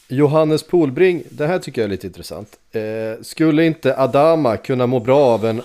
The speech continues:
Antonio-omskolning? Hyfsat lika egenskaper, om möjligt skulle Adama vara ännu bättre, ännu bättre på omställningar. Eh, hade varit intressant att skola om Adama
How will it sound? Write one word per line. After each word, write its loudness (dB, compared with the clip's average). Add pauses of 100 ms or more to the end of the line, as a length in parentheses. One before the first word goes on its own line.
Antonio-omskolning? -2 (720)
Hyfsat -2
lika 0
egenskaper, -2
om -6
möjligt 0
skulle 0
Adama -2
vara -2
ännu -2
bättre, -4 (220)
ännu 0
bättre -2
på -2
omställningar. -4 (1080)
Eh, -8
hade 2
varit 2
intressant -2
att -2
skola 0
om 2
Adama -2